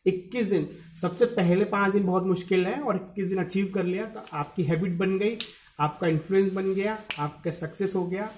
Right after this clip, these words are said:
आप industry में expert हैं, India में number ten पे कहलाएंगे, top ten में कहलाएंगे। अगर आप singer हैं तो,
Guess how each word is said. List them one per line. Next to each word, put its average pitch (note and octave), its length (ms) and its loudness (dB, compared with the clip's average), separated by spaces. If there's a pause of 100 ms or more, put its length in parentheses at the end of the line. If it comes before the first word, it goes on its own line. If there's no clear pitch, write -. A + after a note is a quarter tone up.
(140)
आप F3+ 300 -2 (400)
industry F#3 580 2
में A3+ 120 4
expert G#3+ 380 -2
हैं, F#3+ 80 0
India F3+ 300 0
में G3+ 100 -2
number F#3 320 -4 (120)
ten F#3 180 -2
पे F#3 160 -8
कहलाएंगे, F3 400 -4
top E3+ 460 -6
ten F3 220 2
में F3 140 -4
कहलाएंगे। D#3+ 380 -2
अगर D3+ 120 -4
आप D3 100 -6
singer E3+ 340 0
हैं E3+ 260 -2
तो, G#3+ 400 0